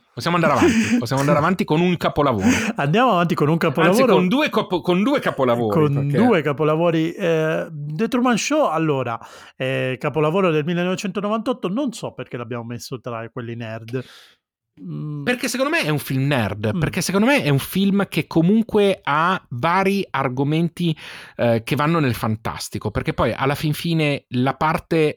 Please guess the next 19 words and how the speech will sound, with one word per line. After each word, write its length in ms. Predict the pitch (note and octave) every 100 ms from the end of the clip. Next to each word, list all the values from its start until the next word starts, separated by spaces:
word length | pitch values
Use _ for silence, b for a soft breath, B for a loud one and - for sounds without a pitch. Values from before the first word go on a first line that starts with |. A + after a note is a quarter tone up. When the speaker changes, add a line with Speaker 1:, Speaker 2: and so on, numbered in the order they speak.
| C#3 -
Speaker 1:
cioè, 180 | - -
è 100 | C#3
comunque 440 | D3+ G#3+ G#3+ C#3 B2+
un, 180 | A#2+ -
un, 240 | C3+ C3 -
un 240 | C3+ B2+
fantastico 760 | - B2 A#2+ E3 F3 - A#2+
il 60 | A2+
momento 320 | A#2 B2 A#2+
in 40 | A#2
cui 200 | B2+ B2
hai 160 | A#2+
un 140 | A2+ C3
unico 340 | D#3+ D3+ C#3
personaggio 640 | A#2+ - A#2 B2 B2+ B2+
che 120 | B2 G#2+
viene, 420 | A#2 A#2+ A#2+ A#2 B B B B
eh, 60 | B2
a, 220 | B2+